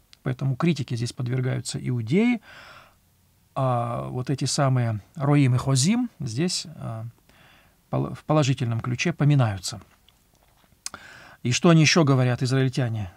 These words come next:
по отнош-, э, в адрес этих роим и хозим: "Сойдите с дороги, уклонитесь от пути, устраните от глаз наших святого Израилева". Может быть,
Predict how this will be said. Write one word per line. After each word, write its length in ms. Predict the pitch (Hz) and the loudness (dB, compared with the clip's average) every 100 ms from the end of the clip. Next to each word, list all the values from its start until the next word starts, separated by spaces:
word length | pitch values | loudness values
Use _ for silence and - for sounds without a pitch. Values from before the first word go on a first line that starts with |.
| _ - | _ -4
по 80 | |
отнош-, 320 | 131 135 127 127 | -2 -2 -2 -4
э, 520 | 123 117 113 113 113 | -8 -8 -10 -10 -4
в 80 | 127 | -2
адрес 320 | 123 127 - | 0 -2 -4
этих 320 | 123 120 - 180 | -8 -8 -10 -6
роим 380 | 127 135 127 | 0 2 2
и 40 | 127 | 0
хозим: 360 | 143 143 214 | 0 0 2
"Сойдите 460 | 185 160 151 160 151 | 2 0 2 2 2
с 80 | 123 | 4
дороги, 340 | 147 185 185 | 4 4 4
уклонитесь 540 | 151 143 139 170 160 160 | 2 2 2 2 0 -4
от 120 | - | -2
пути, 400 | 160 - 127 101 - - - | -4 -2 -4 -4 -14 -10 0
устраните 640 | 147 - 151 160 220 170 | 0 4 4 6 4 4
от 120 | 151 | 2
глаз 300 | 135 135 127 | 4 2 2
наших 340 | 156 196 180 135 | 2 2 0 -4
святого 460 | 139 127 139 127 | -6 -2 0 0
Израилева". 520 | 113 110 113 117 113 - - - | -2 -4 -6 -10 -12 -14 -16 -6
Может 220 | 147 165 147 | 2 4 4
быть, 180 | 156 | 0